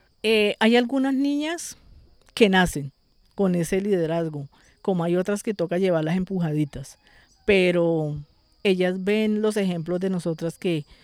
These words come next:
digamos, que asistimos a capacitaciones, a reuniones, que en la asociación se consiguen cosas grandes, entonces ellas dicen,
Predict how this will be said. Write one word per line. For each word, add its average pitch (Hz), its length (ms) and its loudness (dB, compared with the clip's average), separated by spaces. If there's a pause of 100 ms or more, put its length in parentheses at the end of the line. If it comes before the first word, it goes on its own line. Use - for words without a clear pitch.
(460)
digamos, 170 420 0
que - 80 -2
asistimos 165 520 -2
a 156 60 -6
capacitaciones, 175 1300 -2
a 175 80 -2
reuniones, 180 1000 -4
que 196 140 0
en 180 60 2
la 175 80 0
asociación 170 760 -2
se 180 160 -4
consiguen 165 560 -4
cosas 170 440 -4
grandes, 185 500 0
entonces 170 240 -2
ellas 170 140 0
dicen, 180 400 -2